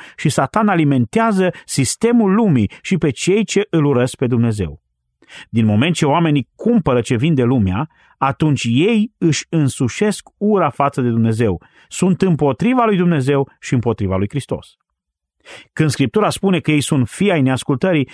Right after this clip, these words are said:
atunci acesta nu este un lucru minor. Ce vrea să spună este că ei sunt în mod caracteristic împotriva lui Dumnezeu. Ei sunt neascultători.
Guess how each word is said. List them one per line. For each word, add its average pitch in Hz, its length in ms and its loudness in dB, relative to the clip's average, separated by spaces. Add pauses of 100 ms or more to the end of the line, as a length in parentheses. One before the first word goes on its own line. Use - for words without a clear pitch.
(160)
atunci 226 440 -2
acesta 190 440 -4
nu 175 120 0
este 254 260 -2
un 170 140 2
lucru 151 220 -2
minor. 135 460 -2 (1000)
Ce - 200 -2
vrea 101 260 -2
să 175 140 -2
spună 135 400 -2
este 120 340 0
că 117 140 -4
ei 117 200 2
sunt 214 400 -2
în 135 120 2
mod 156 220 0
caracteristic 123 720 -2 (160)
împotriva 160 680 0
lui 131 140 2
Dumnezeu. 98 500 0 (280)
Ei 143 340 2
sunt 127 440 -2
neascultători. 110 960 -2